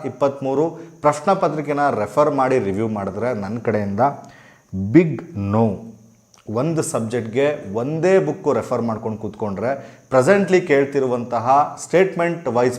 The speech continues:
ಪ್ರಶ್ನೆಗಳು ಅಟೆಂಡ್ ಮಾಡೋದಕ್ಕಾಗೋದಿಲ್ಲ. ಈಗೊಂದು ಪ್ರಶ್ನೆ ಬರುತ್ತೆ, "ಸರ್, ಸಂವಿಧಾನಕ್ಕೆ ಲಕ್ಷ್ಮೀಕಾಂತ್ ಅವ್ರು ಒಂದೇ ಬುಕ್ ಸಾಕು ಅಂತ ಹೇಳ್ತಾರಲ್ಲ, ಅದು ಹೇಗೆ?" ಅಂತ.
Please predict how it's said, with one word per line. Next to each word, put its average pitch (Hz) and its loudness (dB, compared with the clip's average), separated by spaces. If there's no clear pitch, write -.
ಪ್ರಶ್ನೆಗಳು 104 -6
ಅಟೆಂಡ್ 110 -6
ಮಾಡೋದಕ್ಕಾಗೋದಿಲ್ಲ. 92 -8
ಈಗೊಂದು 160 2
ಪ್ರಶ್ನೆ 107 -6
ಬರುತ್ತೆ, 87 -14
"ಸರ್, 147 4
ಸಂವಿಧಾನಕ್ಕೆ 160 0
ಲಕ್ಷ್ಮೀಕಾಂತ್ 147 -2
ಅವ್ರು 135 0
ಒಂದೇ 135 2
ಬುಕ್ 123 -4
ಸಾಕು 107 -4
ಅಂತ 98 -8
ಹೇಳ್ತಾರಲ್ಲ, 90 -10
ಅದು 110 -4
ಹೇಗೆ?" 90 -8
ಅಂತ. 78 -18